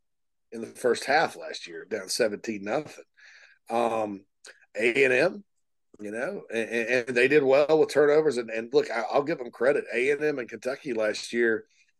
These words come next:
the defense kept Carolina alive, you know, stop after stop after stop after stop. Well, where's that defense? I mean, you know, who, who's missing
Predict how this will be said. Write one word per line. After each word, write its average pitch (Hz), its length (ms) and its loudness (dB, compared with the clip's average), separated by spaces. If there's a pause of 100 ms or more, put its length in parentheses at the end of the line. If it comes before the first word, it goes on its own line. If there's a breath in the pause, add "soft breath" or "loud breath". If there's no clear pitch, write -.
(180)
the 104 80 -8
defense 127 500 -2
kept 120 260 0
Carolina 107 500 -2 (280)
alive, 113 560 -2 (220)
you 117 120 -4
know, 101 120 -8
stop 120 400 -2
after - 180 -6
stop 113 340 -2
after 104 180 -14
stop 107 300 -4
after 98 180 -14
stop. 135 480 -8 (580 soft breath)
Well, 107 160 -6
where's 147 220 2
that 151 180 2
defense? - 680 -18
I 107 60 -10
mean, 107 300 -8
you 113 80 -6
know, 110 80 -6
who, - 180 -8
who's 143 320 -4
missing 110 480 0